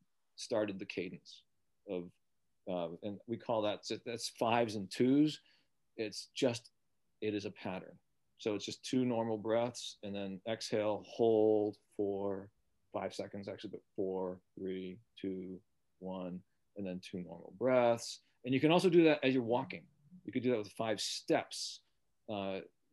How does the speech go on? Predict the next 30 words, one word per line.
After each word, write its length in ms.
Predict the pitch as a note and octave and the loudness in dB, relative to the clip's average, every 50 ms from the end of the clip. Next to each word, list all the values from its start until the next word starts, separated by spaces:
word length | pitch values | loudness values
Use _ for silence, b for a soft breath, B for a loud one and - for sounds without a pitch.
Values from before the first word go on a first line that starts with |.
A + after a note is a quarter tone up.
| _ _ - | _ _ -10
for, 80 | A#2 | -8
instead 280 | G2+ - A2 - A#2+ G#2+ | -8 -8 -4 -2 -2 -2
of 80 | G#2+ - | 0 -2
five 200 | A2+ G2+ F#2+ - | -2 -4 -2 -2
seconds, 400 | - B2+ A#2+ A#2 - B2 A2+ - | -2 -2 -2 0 -2 -4 -4 -4
just, 200 | A2 G2 - - | -8 -10 -8 -8
you 60 | A2+ | -6
know, 120 | G2 F2 - - | -6 -6 -6 -4
hold, 280 | - A#2 A2 G#2+ F#2 - - | 0 2 2 2 0 0 -4
exhale, 400 | A2+ G#2+ - - G#2+ G2 G2+ - | -4 -2 0 -2 -2 -2 -2 -4
hold, 420 | - - C#3 C#3 C3+ B2+ B2+ A#2+ - _ _ _ _ _ _ _ _ _ _ | -2 2 6 6 8 8 6 4 0 _ _ _ _ _ _ _ _ _ _
five, 480 | A2 G#2+ G#2 G#2+ G#2+ G#2 G2+ G2 A2+ A2 A2 _ _ _ | -8 -8 -6 -8 -8 -10 -10 -12 -14 -14 -18 _ _ _
four, 460 | A2 G#2 G#2 G2+ G2 G2 G2 G2 G#2 A2 A2+ _ _ _ | -4 -4 -2 -4 -4 -4 -6 -8 -12 -14 -18 _ _ _
three, 520 | A2+ G#2+ G#2 G#2 G2+ G2+ G2 G2 F#2+ G2 - _ - | -6 -6 -4 -4 -6 -8 -10 -10 -12 -14 -16 _ -8
two, 320 | - A2+ G#2 G2+ G2+ G2 G2 G2 | -4 -2 -2 -2 -2 -6 -8 -10
one, 480 | G2+ F#2+ F#2+ G2+ A2 G#2+ G#2+ G#2 G2+ F#2+ G2 | -10 -10 -8 -6 -6 -4 -4 -6 -6 -8 -8
and 120 | G2+ G2+ | -8 -8
then 180 | G#2+ G2+ F#2+ F#2+ - | -8 -8 -10 -12 -12
inhale, 680 | G2+ G2 G2 G2 F#2 F#2 F#2 G2 F#2+ F#2+ F#2 G2 G2 _ _ _ _ _ - | -10 -10 -8 -8 -8 -10 -10 -10 -10 -12 -12 -16 -18 _ _ _ _ _ -14
exhale, 480 | F2+ - _ - _ - - - - G#2 _ _ _ _ | -14 -14 _ -18 _ -18 -18 -18 -20 -20 _ _ _ _
inhale, 520 | G2+ F#2+ F#2+ G2 G2 G2 - G#2 G2+ G2+ G2+ - G2+ | -14 -12 -12 -12 -12 -14 -14 -14 -14 -16 -14 -16 -16
exhale, 420 | - - - G2+ G2 G2+ F#2 - _ | -16 -12 -10 -8 -8 -8 -10 -4 _
hold, 300 | A2 G#2 F2+ F2+ E2+ D#2+ - _ _ _ - | 0 0 0 0 -4 -8 -14 _ _ _ -12
five, 380 | G2 F#2+ F#2+ F#2 G2 G#2 A2 A2 - _ _ _ | -10 -8 -8 -10 -12 -14 -16 -18 -20 _ _ _
four, 380 | - G2 G2 G#2 G2+ G2+ G#2 G2+ - _ _ _ _ | -14 -14 -12 -12 -12 -14 -16 -16 -20 _ _ _ _
three. 120 | G#2 G2 F#2+ - _ B B B B B B B - | -18 -18 -18 -20 _ B B B B B B B 0
And 80 | C#3 C#3 | 4 4
what 120 | D3 C#3+ | 6 6
that 160 | D3 C3+ B2 - | 6 4 6 6
does 280 | B2+ B2+ C#3 C#3+ - | 4 4 4 2 0